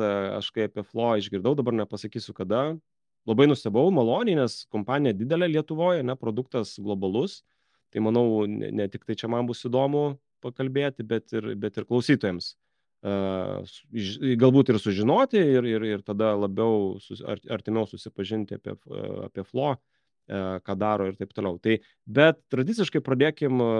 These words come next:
nuo tam tikros įžangos, kad klausytojams būtų, kaip sakyt, truputėlį konteksto, tai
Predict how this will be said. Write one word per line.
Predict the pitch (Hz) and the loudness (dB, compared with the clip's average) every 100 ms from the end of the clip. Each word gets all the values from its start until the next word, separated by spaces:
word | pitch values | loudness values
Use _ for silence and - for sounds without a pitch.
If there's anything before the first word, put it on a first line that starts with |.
| 110 | 2
nuo | 110 | 0
tam | 117 113 | -2 -4
tikros | 113 110 110 | -4 -6 -4
įžangos, | 202 180 139 120 - | -2 0 0 -2 -4
kad | 98 | -8
klausytojams | 107 101 123 117 101 | -10 -6 -4 -2 -4
būtų, | 104 107 - 104 98 92 87 _ _ _ | -4 -6 -4 -2 -2 -4 -10 _ _ _
kaip | 113 | -20
sakyt, | - 98 101 - - | -18 -8 -8 -8 -12
truputėlį | 98 98 123 113 | -10 0 2 2
konteksto, | 104 101 165 - 123 | -2 -2 -6 -4 -6
tai | 113 107 101 | -2 -2 -4